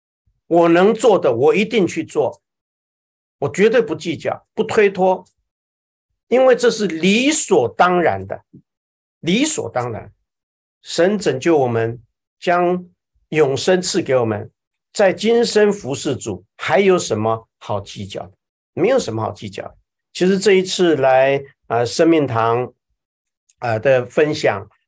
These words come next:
来带这三天的聚会，其实有一点点勉强啊。那讲传道是知道，我已经跟他讲过好几次，我说我不能去，我真的不能去，因为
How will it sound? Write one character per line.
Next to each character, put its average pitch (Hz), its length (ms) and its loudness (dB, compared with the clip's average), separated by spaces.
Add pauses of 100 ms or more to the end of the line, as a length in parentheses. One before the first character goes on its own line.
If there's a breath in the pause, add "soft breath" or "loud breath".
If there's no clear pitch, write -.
来 131 120 0
带 143 220 2
这 135 120 -4
三 143 260 -2
天 139 160 -2
的 131 100 -2
聚 123 240 -8
会， 117 400 -4
其 175 160 -2
实 190 80 2
有 165 140 4
一 165 40 0
点 147 180 0
点 143 160 0
勉 113 320 0
强 98 300 -6 (100)
啊。 104 260 -6 (220)
那 139 140 -2
讲 117 240 -2
传 123 200 -4
道 147 120 2
是 127 160 -8
知 131 160 -12
道， 123 220 0
我 143 140 0
已 151 40 -4
经 143 80 -8
跟 156 80 0
他 156 100 2
讲 143 220 -6
过 113 100 -8
好 120 200 -4
几 107 160 -12
次， 107 320 -12 (300 soft breath)
我 120 120 -4
说 175 160 0
我 143 140 0
不 165 180 -2
能 117 240 -2
去， - 380 -10 (200)
我 127 120 -6
真 175 220 0
的 170 60 2
不 160 160 -4
能 120 140 0
去， 123 140 -12
因 160 120 2
为 156 140 2